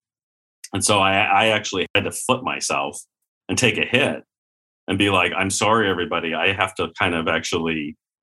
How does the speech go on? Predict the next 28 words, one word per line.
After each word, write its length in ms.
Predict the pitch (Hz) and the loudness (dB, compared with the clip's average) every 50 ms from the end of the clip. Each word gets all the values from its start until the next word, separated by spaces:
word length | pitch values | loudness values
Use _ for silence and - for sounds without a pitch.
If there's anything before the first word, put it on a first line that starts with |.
| _ _ _ - | _ _ _ -8
bring 320 | 117 - 101 101 101 95 | -2 0 2 2 2 0
back 300 | 92 90 85 92 98 - | 0 2 2 2 0 0
what 140 | - 92 78 | 0 -2 -2
I 80 | 76 73 | 0 -2
said, 320 | 71 - - 87 92 95 | -2 -2 0 0 0 0
and 100 | 90 80 | 0 -2
we 120 | 78 78 78 | -6 -6 -6
have 160 | 82 80 - | -8 -10 -8
to 100 | - 76 | -8 -8
change 440 | - - - 80 82 85 87 78 73 | -6 -4 -4 -2 -2 -2 -4 -4 -6
this 360 | 73 69 69 - - - _ _ - - | -8 -6 -6 -6 -8 -8 _ _ -8 0
policy 580 | - 90 92 92 90 87 - - 90 87 85 | 2 2 2 2 0 -2 -2 -2 -2 0 -2
and 140 | 80 73 - | -2 -4 -4
change 380 | - - 82 82 82 82 80 - | -6 -4 -2 -2 -2 -4 -4 -4
this 160 | 76 71 - | -6 -6 -6
benefit 580 | - 82 73 78 85 85 - 104 82 65 - | -6 -6 -4 -4 -4 -2 -2 -2 -2 -2 -4
and 280 | 73 69 67 65 64 62 | -8 -10 -10 -10 -12 -8
change 380 | - - 92 87 87 90 92 - _ - | -4 -2 -2 0 -2 -4 -6 -8 _ -12
the 60 | - 90 | -10 -8
amount 320 | 78 90 90 90 90 85 | -4 0 2 2 2 2
of 60 | 78 | 2
money 300 | 80 85 92 98 101 101 | 2 2 2 2 2 2
it 80 | 101 95 | 2 0
was 160 | 92 87 - | -2 -2 0
costing 320 | - 101 92 90 - 85 | 0 0 0 0 0 -2
everyone." 360 | 85 85 85 95 98 95 92 90 | -2 -2 0 0 0 0 0 -2
It 60 | 85 | -2
was, 340 | 85 82 - - - - | -4 -4 -4 -6 -8 -10